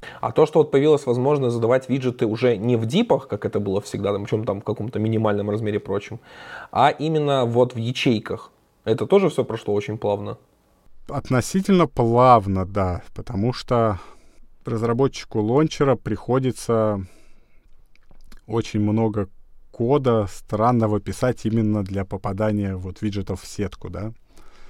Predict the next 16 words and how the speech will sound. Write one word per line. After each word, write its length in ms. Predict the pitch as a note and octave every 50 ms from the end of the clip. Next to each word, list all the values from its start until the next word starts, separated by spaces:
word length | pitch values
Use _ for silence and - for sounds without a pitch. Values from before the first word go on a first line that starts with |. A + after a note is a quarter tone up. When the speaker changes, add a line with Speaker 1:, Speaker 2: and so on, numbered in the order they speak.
| - - - - - - - - - - - - - - - - - - - - - - - - -
Speaker 2:
То 60 | -
есть 500 | G2+ - - - - - - - - - -
там 180 | F2+ F2+ F#2+
у 60 | G2
нас, 540 | G2+ G#2+ G#2+ G2 - - - - - - - - - - - - - - _ - -
у 80 | - G#2
нас 240 | G#2 G#2 F#2+ - A2
идут 200 | G2+ G#2 G2 -
какие-то 380 | - G2+ - - G2+ - G2
свои 320 | F#2 - G#2 G#2 G#2+ G#2 G2+
вот 240 | F#2 F#2 F#2 -
отступы 680 | C3 D#3 D#3+ - - - - - D3+ D3 C#3 C3+ C3 C3 C#3
с, 520 | C#3 B2+ A2 G#2+ A2 A2 G#2+ G#2 G#2 - -
с, 400 | - A#2 G2+ A2 - - C3 G#2+
с 80 | G2+
боков. 500 | G2+ G#2 G#2+ - - D#3 F3 - - -